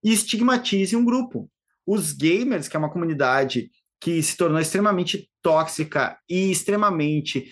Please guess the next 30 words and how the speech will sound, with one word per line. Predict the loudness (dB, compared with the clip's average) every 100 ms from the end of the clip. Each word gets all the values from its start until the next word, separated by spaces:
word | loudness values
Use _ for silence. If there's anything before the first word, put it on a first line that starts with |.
| -20 _ 2
ah, | 4 4 4 4 2 2
investida | 2 4 2 0 0 2 2
pela | 0 -2
extrema-direita, | -4 -4 -2 0 0 2 2 0 -2 -2 -2
ela | 0 2
acaba | 0 2 4 4 4 0 0
ficando | -6 -4 -2 0 0
à |
mercê | 0 -2 -2 -6
da |
extrema-direita | -6 -4 -2 0 -2 -2 -2
porque | -2 0 2
ela | 2 4
é | 2 2
estigmatizada | 0 -4 -4 -4 -4 -2 0 0 -2
também, | -4 -4 -4 -6 _ _ _
como | 0 0
esse | 2 2
lugar | 2 4 2 2
da | 0
violência. | 0 2 0 0 -2
Eu, | 0
por | 0
exemplo, | 0 -2 -2
jogo | -2 0 0 0 -4 -6 -20 _
jogos | -2 0 2 -2 -4
de | -4
tiro | -2 0
desde | 2 4 2 0 -4 -2
pequeno, | -2 2 0 0 -4